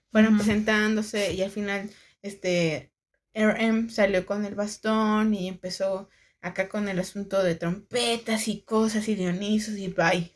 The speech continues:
Speaker 2: Ujú.
Speaker 1: morimos todos. Yo creo que yo nunca hubiera imaginado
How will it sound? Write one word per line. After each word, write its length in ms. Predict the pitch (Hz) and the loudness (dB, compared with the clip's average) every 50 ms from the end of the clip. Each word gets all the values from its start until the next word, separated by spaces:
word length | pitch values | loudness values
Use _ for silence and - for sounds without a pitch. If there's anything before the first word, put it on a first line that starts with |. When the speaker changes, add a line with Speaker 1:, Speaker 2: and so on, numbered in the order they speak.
| _ _ | _ _
Speaker 2:
Ujú. 100 | - 175 | -4 -4
Speaker 1:
morimos 340 | 180 185 196 185 180 180 - | -2 -2 -2 -2 -4 -4 -4
todos. 320 | - - - - - - _ _ _ _ _ _ _ - - - - - _ _ _ | -8 -10 -12 -14 -18 -20 _ _ _ _ _ _ _ -20 -20 -20 -20 -20 _ _ _
Yo 200 | 220 214 294 330 339 - - _ | 2 4 4 4 4 0 -10 _
creo 460 | - 302 339 349 302 240 214 220 330 427 - - _ _ _ _ _ _ _ _ _ _ _ _ _ _ _ _ _ _ _ _ _ | 0 2 6 6 8 6 6 4 2 -2 -6 -10 _ _ _ _ _ _ _ _ _ _ _ _ _ _ _ _ _ _ _ _ _
que 160 | - 240 214 | 0 2 4
yo 100 | 233 262 | 6 6
nunca 380 | 269 269 285 277 269 277 294 294 | 6 6 4 2 4 4 4 4
hubiera 220 | 277 277 277 277 | 4 4 2 2
imaginado 840 | 277 277 262 226 - - 208 214 202 202 208 208 214 240 294 - | 2 0 -2 -2 -4 -2 -2 0 0 0 0 -2 -2 -2 -2 -6